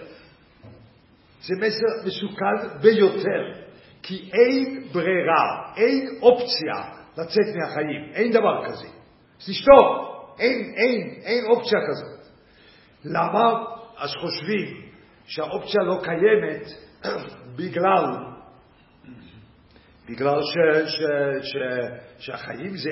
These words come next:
ערך עליון. אני חושב שהדבר הרבה יותר עמוק. האופציה לא קיימת, כי החיים הם נמצאים כאן כדי לעבוד.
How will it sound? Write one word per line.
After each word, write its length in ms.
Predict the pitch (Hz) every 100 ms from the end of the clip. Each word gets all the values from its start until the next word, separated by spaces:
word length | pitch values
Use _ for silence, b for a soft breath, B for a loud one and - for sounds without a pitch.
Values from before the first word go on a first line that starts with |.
| 156
ערך 220 | 165 -
עליון. 540 | 160 147 175 151 - - - - - _ b b b b _
אני 140 | 123 151
חושב 240 | 143 175 -
שהדבר 600 | 180 147 147 147 151 180
הרבה 280 | 170 151
יותר 320 | 170 156 151 131
עמוק. 360 | 131 127 - - - - _ _ _ _ _ _
האופציה 420 | 151 196 202 190 170
לא 100 | 170 -
קיימת, 600 | 143 135 143 196 226 - - - - _ _ _
כי 400 | - 165 170 170 - 147
החיים 560 | 143 139 143 185 240 220 - - - - -
הם 240 | 160 180 175
נמצאים 640 | 185 180 165 156 185 175
כאן 300 | - 147 175 202 208 -
כדי 640 | 151 165 185 190 202 -
לעבוד. 680 | 147 139 139 143 165 175